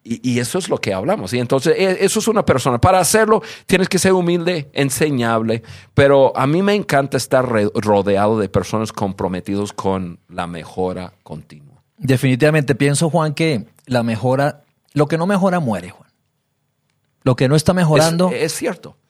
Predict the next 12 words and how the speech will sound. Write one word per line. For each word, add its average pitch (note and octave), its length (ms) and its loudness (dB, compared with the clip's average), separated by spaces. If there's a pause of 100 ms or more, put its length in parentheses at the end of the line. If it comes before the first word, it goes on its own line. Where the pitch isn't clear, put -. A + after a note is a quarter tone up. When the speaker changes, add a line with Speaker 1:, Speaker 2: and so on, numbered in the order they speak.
(120)
Speaker 2:
está C3 240 2
muriendo. G#2+ 500 2 (460)
Speaker 1:
O, D3 100 4 (100)
o D3+ 100 2
sea, E3+ 480 2
o D3 120 4
estás F#3+ 280 0
creciendo A3+ 800 0 (140)
o D3 100 0
te C#3+ 100 0
estás B2+ 240 -2
muriendo. A2 360 -6